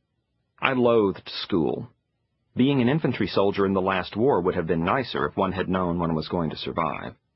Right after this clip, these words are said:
I was wounded by an English shell,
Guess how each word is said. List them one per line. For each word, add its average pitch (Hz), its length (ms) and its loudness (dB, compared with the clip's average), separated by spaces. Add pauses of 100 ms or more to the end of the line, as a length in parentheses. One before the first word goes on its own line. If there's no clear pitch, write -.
(640)
I 120 120 2
was 127 160 -2
wounded 101 460 0 (140)
by 92 160 2
an 85 120 0
English 95 340 2
shell, 92 540 0